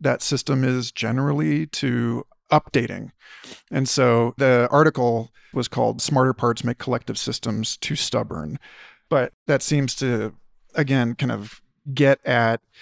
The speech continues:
how one way of thinking about the intelligence as something that's happening across scales. And so, you know, when I talked about this with Caleb Scharf,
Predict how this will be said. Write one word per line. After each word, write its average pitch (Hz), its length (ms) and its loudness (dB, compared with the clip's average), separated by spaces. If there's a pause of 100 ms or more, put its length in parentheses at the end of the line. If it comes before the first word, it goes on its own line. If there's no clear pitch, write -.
(240)
how 131 920 4 (320)
one 139 340 4
way 131 140 6
of 127 100 0
thinking 127 380 -2
about 113 480 0 (340)
the 123 800 2 (240)
intelligence 151 760 4
as 120 540 -2 (200)
something 127 340 0
that's - 480 -4 (360)
happening 131 340 2
across 113 640 0 (140)
scales. - 800 -4 (240)
And 120 180 -2
so, 113 440 0 (340)
you 170 80 6
know, 156 60 6
when 151 100 4
I 131 40 2
talked 131 200 0
about 127 160 0
this - 140 -8
with - 100 -12
Caleb 131 300 -2
Scharf, - 600 2